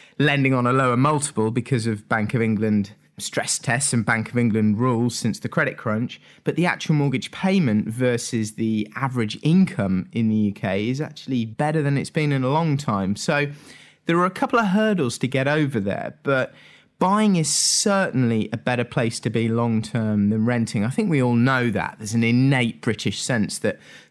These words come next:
that owning is, is the way forward financially. And of course, you get other benefits like security of tenure, which means you,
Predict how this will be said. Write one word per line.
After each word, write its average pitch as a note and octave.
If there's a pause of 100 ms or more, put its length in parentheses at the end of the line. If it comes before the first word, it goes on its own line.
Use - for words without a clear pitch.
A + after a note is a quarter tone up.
that B2
owning A#2
is, G#2
is A#2+
the A#2
way A2+
forward G#2+
financially. A#2 (320)
And F4+
of B3+
course, G3
you D3+
get C#3
other A#2+
benefits -
like G#2
security A2+
of -
tenure, C3 (380)
which -
means G#2+
you, G2+